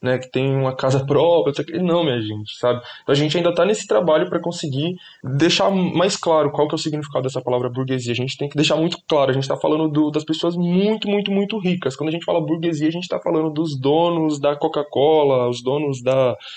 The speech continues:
do Pão de Açúcar, do Carrefour, né, da, da Gol, da tam, do, do, do S B T, das mídias principalmente, né, mano? Porque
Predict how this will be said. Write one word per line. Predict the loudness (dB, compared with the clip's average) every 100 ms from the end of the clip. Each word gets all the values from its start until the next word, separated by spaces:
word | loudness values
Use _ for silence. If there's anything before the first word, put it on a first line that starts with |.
| -6
do | -4
Pão | 0 2
de | 2
Açúcar, | 0 -2 -2 -2
do | -4 -2
Carrefour, | -2 -2 -4 0 2 2 0 -2 -12 -20 -8
né, | -2 0 2
da, | 2 0 0
da | -2 -2
Gol, | 2 4 4
da | 0
tam, | -2 0 2 2 0
do, | -2 -4
do, | -6 -8 -2
do | 2
S | 2 0
B | -4 -4 0
T, | 2 4
das | 4 2 2 2
mídias | 0 0 -2 -4
principalmente, | -6 -8 -4 -2 -2 -2 -6 -6 -4
né, | -2
mano? | -2 -4
Porque | -6 -4 -4